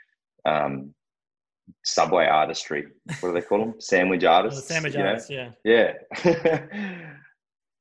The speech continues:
Speaker 2: I think from doing these with people, the, the, the passion really does come through. I've done it with Aaron from Jim's Antennas and dog grooming franchisees. You don't need to talk to them about passion. They all love what they do. And I think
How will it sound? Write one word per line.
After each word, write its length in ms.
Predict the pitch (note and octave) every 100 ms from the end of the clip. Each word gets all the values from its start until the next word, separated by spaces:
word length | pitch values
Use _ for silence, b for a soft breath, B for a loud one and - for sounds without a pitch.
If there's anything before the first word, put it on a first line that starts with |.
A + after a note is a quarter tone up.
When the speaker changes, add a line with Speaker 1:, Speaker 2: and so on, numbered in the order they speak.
| _ _
Speaker 2:
I 80 | F3
think 180 | G3 C4
from 120 | A#3
doing 220 | G3 F#3+ D#3+
these 220 | D#3+ C#3+
with 160 | D3 -
people, 260 | D#3 D#3
the, 180 | C3+ C3+ D3
the, 80 |
the 120 | C#3 C#3+
passion 520 | - F3 F3+ F3 D3
really 180 | D3 C3+
does 220 | C3+ B2+
come 220 | - B2
through. 180 | - C3
I've 100 | B2+
done 140 | C#3+
it 40 | B2
with 80 | -
Aaron 240 | C3+ C#3
from 160 | C3 C3
Jim's 240 | B2 B2+
Antennas 500 | A#2 A2+ C#3+ C3+ C3+
and 180 | B2 A#2 - _
dog 220 | D3 C#3+
grooming 260 | C#3+ C3+ B2+
franchisees. 540 | - C3 B2 A#2+ C3
You 60 | B2
don't 100 | C#3
need 160 | C3+ B2 -
to 60 | -
talk 160 | C#3 C3+
to 60 |
them 160 | B2+ C3+
about 160 | B2+ B2+ -
passion. 300 | C3+ - B2
They 80 |
all 180 | B2+ B2+
love 340 | B2 C3+ A2+ _ _
what 160 | C3+ C3
they 140 | A#2
do. 280 | A2+ C3+ C3+
And 100 | A#2
I 60 | A#2+
think 220 | E3